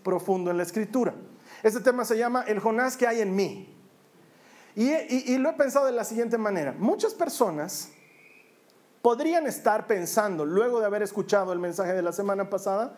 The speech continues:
"Bueno, pues entonces si Dios tiene un plan B, ¿qué más da si meto la pata?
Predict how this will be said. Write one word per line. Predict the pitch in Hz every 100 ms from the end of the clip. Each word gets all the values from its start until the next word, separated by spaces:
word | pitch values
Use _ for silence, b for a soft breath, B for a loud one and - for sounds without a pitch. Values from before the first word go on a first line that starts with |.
| B B B B B B
"Bueno, | 508 508 -
pues | 359 320
entonces | 247 277 294 294 277
si | 247
Dios | 233 269 277
tiene | 294 294
un | 277
plan | 277 269 254
B, | 196 214 247 - - - _ _ b b b b _
¿qué | 254
más | 285 285
da | 233 240
si | 254
meto | 226 220 233
la | 240 240
pata? | 294 - 156